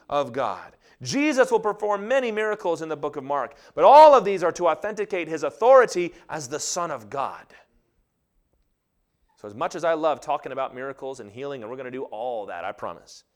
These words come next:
you've gotta remember that this all goes back to a reminder that Jesus has all authority. And if he has the authority to command evil spirits and to preach without citing his sources,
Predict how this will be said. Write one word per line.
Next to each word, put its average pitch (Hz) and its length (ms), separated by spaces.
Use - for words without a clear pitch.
you've 107 120
gotta 151 160
remember 135 220
that 113 100
this 123 140
all 147 420
goes 113 200
back 117 280
to - 140
a 104 40
reminder 113 320
that 101 160
Jesus 143 460
has 175 520
all 127 240
authority. 95 720
And 139 100
if 139 60
he 165 80
has 214 260
the 175 80
authority 180 440
to 156 100
command 170 360
evil 156 240
spirits 170 500
and 160 160
to 165 80
preach 233 500
without 190 280
citing 196 360
his 180 160
sources, 196 480